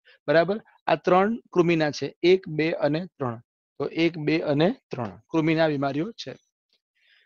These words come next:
કયા સાથે છે? હાથી પગો ક્યુલેક્સ મચ્છરથી પણ થાય, સાચી વાત છે. ડેન્ગ્યુ માદા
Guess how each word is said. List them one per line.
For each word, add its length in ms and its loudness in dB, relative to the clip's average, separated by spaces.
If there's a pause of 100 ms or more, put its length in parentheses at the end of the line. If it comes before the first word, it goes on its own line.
(120)
કયા 220 6
સાથે 180 4
છે? 120 2
હાથી 320 2
પગો 280 4
ક્યુલેક્સ 440 2
મચ્છરથી 360 0
પણ 160 0
થાય, 180 2
સાચી 300 0
વાત 160 -2
છે. 220 -12 (480)
ડેન્ગ્યુ 400 4
માદા 480 4